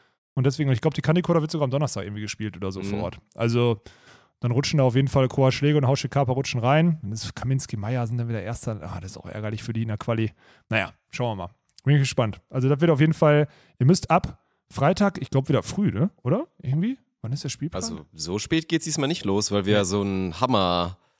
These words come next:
Speaker 1: Ja, der ist ja
Speaker 2: Tag
Speaker 1: ja, ja.
Speaker 2: haben am Samstag und weil wir auch nur drei Tage spielen und nicht vier diesmal.
Speaker 1: Ja, ich weiß es gar nicht ganz genau.
Speaker 2: Mhm.
Speaker 1: Werdet ihr aber auch noch erfahren in der, äh, in allen, auf allen unseren Kanälen. Apropos, ihr
Speaker 2: Ja.
Speaker 1: müsst mal mehr, ich find's immer noch, also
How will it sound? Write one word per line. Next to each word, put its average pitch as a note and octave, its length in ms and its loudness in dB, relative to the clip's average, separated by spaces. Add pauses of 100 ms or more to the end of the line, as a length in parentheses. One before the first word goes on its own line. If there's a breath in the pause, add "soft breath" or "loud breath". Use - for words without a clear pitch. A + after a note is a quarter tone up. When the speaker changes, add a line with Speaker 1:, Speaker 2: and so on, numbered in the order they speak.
(140)
Speaker 1:
Ja, A2+ 100 -12
der A#2+ 120 -8
ist - 100 -12
ja B2 80 -10
Speaker 2:
Tag F#2+ 340 2
Speaker 1:
ja, - 60 -4
ja. G2+ 80 0
Speaker 2:
haben G2 280 2
am F#2+ 140 0
Samstag A2+ 720 2
und G#2 180 -2
weil G2+ 160 0
wir G#2 180 2
auch G2+ 180 0
nur G#2 240 2
drei F#2+ 180 -2
Tage A2+ 300 0
spielen B2 300 -2
und A2+ 60 -4
nicht A2 140 -6
vier B2+ 260 -2
diesmal. B2+ 500 0 (500)
Speaker 1:
Ja, G#2+ 260 -6
ich - 160 -6
weiß A#2 160 2
es A2 100 -4
gar G#2+ 120 -2
nicht G#2 140 -6
ganz G#2 180 -6
genau. G2+ 280 -2
Speaker 2:
Mhm. F#2+ 40 -6
Speaker 1:
Werdet A#2 240 2
ihr B2+ 40 4
aber A2 140 2
auch G#2+ 40 2
noch G#2+ 100 0
erfahren G#2+ 500 -2 (160)
in G#2+ 160 -10
der, G2 440 0
äh, G2 340 -2
in G#2+ 120 -10
allen, G2+ 300 -4
auf F#2+ 160 -8
allen G#2 220 -4
unseren G#2 240 -6
Kanälen. G2 340 -6
Apropos, - 360 0
ihr C3 60 4
Speaker 2:
Ja. A#2 40 0
Speaker 1:
müsst E3 200 0
mal G#3+ 80 4
mehr, E3+ 360 4 (560 loud breath)
ich - 100 -6
find's A#3 280 2
immer G#3 180 4
noch, F3+ 320 2
also C#3 260 2